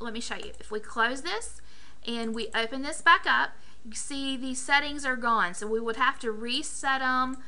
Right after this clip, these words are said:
um, reset the settings so they will, um, work for each time we do it.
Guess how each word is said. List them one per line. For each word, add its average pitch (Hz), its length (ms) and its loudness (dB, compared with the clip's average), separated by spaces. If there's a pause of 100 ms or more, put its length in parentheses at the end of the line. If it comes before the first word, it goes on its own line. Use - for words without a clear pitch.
(260)
um, 196 400 2 (540)
reset 262 400 -2
the 285 80 -6
settings 240 520 -2
so 214 180 -2
they 202 160 -2
will, 202 320 -2 (300)
um, 190 360 -2 (420)
work 226 340 0
for 202 280 0
each - 320 -4
time 214 280 -2
we 196 140 -6
do 185 220 -6
it. 139 160 -8